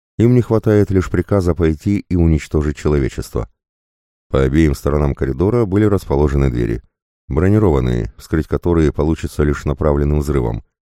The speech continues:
Или ножом, способным рассекать металл словно масло. Я, конечно, вырезал замки у двух дверей, но быстро оставил эту затею. Тем более, что за ними не было ничего интересного.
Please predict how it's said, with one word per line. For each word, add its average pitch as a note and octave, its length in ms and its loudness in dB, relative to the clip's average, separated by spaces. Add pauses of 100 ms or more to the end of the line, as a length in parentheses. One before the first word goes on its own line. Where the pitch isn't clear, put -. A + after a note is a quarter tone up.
(140)
Или F2 200 2
ножом, D#2 580 0
способным C#2 580 -2
рассекать - 480 -4
металл E2+ 320 0
словно C#2 340 -2
масло. A#1+ 380 -6 (880)
Я, D2 220 2
конечно, D2+ 480 2
вырезал D2+ 500 0
замки D2 340 -2
у D2+ 140 2
двух D2+ 240 0
дверей, C#2 400 -2 (400)
но F#2+ 160 2
быстро F#2+ 320 -2
оставил C#2 400 0
эту B1+ 160 -4
затею. A#1+ 460 -4 (440)
Тем E2 140 2
более, E2+ 320 4
что D#2 200 -4
за D#2 120 2
ними F2 220 4
не D#2+ 160 2
было D2 160 2
ничего C#2+ 360 0
интересного. A#1+ 600 -4